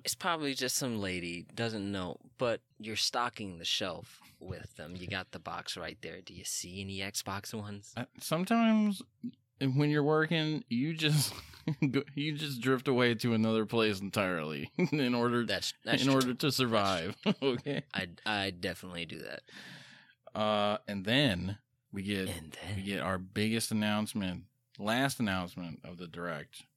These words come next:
Speaker 2: We get Super Mario Brothers Wonder. This
Speaker 1: Wait, wait, wait, wait, what?
Speaker 2: Wait, did you not watch this?
Speaker 1: Bro, I promise you,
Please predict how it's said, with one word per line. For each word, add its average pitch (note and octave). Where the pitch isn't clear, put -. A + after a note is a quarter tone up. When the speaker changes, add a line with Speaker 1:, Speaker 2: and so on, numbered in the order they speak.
Speaker 2:
We F2+
get F2
Super D3
Mario D3+
Brothers C#3+
Wonder. A2
This C3
Speaker 1:
Wait, G2
wait, F2
wait, E2+
wait, E2
what? F#3+
Speaker 2:
Wait, G#2
did G#2
you D3+
not G#3+
watch G#2+
this? A3+
Speaker 1:
Bro, A2
I A#2
promise G#2
you, F#2